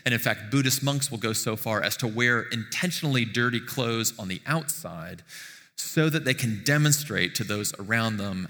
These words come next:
how enlightened they are, that they do not longer, they no longer care about how dirty or clean they are on the outside because of how clean they are on the inside. Or you might think about Navajo sweat emetic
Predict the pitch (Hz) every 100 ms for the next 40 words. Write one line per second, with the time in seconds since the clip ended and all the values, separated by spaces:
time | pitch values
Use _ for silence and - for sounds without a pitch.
0 | - - - 127 127 - 113 101 107 131
1 | 104 95 90 - 71 - - 95 110 95
2 | 101 131 131 127 - 135 110 113 104 -
3 | 120 135 131 113 - - - 190 107 87
4 | 90 - - - 110 104 - - 123 113
5 | 107 110 107 104 104 - 101 92 87 87
6 | 90 113 - 107 104 101 113 104 98 104
7 | 95 - 90 87 85 80 80 82 - _
8 | 92 90 104 113 - - 73 - _ _
9 | _ - - - 135 143 139 139 135 123
10 | 117 113 107 110 120 120 120 113 - -
11 | 117 - 110 104 101